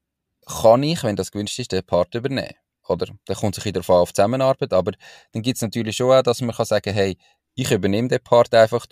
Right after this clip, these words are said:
und bin wirklich dann auch der, der nachfragt, Anstritt macht, wo man sich dann auch ein bisschen mehr verpflichtet dazu. Weil das fehlt manchmal. Es fehlt manchmal vielen,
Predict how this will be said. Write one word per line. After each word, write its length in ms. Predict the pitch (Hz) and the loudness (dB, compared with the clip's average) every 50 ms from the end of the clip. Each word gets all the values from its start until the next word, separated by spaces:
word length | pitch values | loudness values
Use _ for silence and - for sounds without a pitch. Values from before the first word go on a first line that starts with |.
| - | -10
und 220 | - 104 95 90 _ _ _ _ _ _ | -6 -6 -6 -6 _ _ _ _ _ _
bin 220 | - 101 95 95 101 | -2 -2 -2 -2 0
wirklich 520 | 120 139 147 127 - - 120 107 101 - | 0 0 0 0 -2 -2 -2 -2 -2 0
dann 180 | - 104 98 98 | -2 0 0 2
auch 80 | 92 87 | 0 0
der, 240 | 90 98 95 95 | 2 2 2 2
der 300 | 87 90 87 85 82 80 - - | 2 0 -2 -2 -2 -4 -6 -10
nachfragt, 800 | - 90 98 101 107 - - 104 98 95 92 _ - - - - | -8 -2 0 0 0 0 0 2 2 2 2 _ -6 -14 -6 0
Anstritt 460 | - 95 95 - - - 98 92 - | 2 2 2 2 -2 -10 -10 -8 -4
macht, 240 | 95 92 90 - - | -4 -4 -4 -4 -6
wo 40 | 95 | -8
man 80 | 92 | -6
sich 160 | 87 98 92 - | -6 -8 -8 -6
dann 140 | 95 92 | -4 -2
auch 40 | 90 | -2
ein 40 | 92 | -2
bisschen 220 | - - 98 98 | -2 -4 -6 -4
mehr 220 | 98 98 98 95 90 _ _ _ _ _ _ _ _ _ | -4 -4 -4 -4 -6 _ _ _ _ _ _ _ _ _
verpflichtet 880 | - - 85 - - - 123 131 127 - - - - 78 - _ - - _ | -6 -6 -6 -6 -4 -2 0 0 0 -2 -4 -10 -10 -12 -12 _ -20 -20 _
dazu. 420 | - 90 - - - 104 82 76 87 - _ _ _ _ _ _ _ _ _ - | -16 -12 -8 -6 -4 -4 -4 -6 -10 -14 _ _ _ _ _ _ _ _ _ -10
Weil 180 | 104 98 104 98 | -4 -4 -2 0
das 160 | 123 131 - | 0 0 0
fehlt 320 | - 127 127 131 131 - | 4 4 6 4 4 2
manchmal. 320 | - 90 76 73 - - - - - _ _ _ _ _ _ _ _ _ _ _ _ _ _ _ _ _ _ _ _ | -4 -6 -6 -6 -10 -14 -18 -20 -20 _ _ _ _ _ _ _ _ _ _ _ _ _ _ _ _ _ _ _ _
Es 80 | _ - | _ -2
fehlt 180 | - 95 95 | -2 -2 0
manchmal 240 | 95 101 104 107 107 | 0 -2 -4 -4 -6
vielen, 380 | - - 113 131 147 - - | -6 -4 -4 -4 -4 -4 -6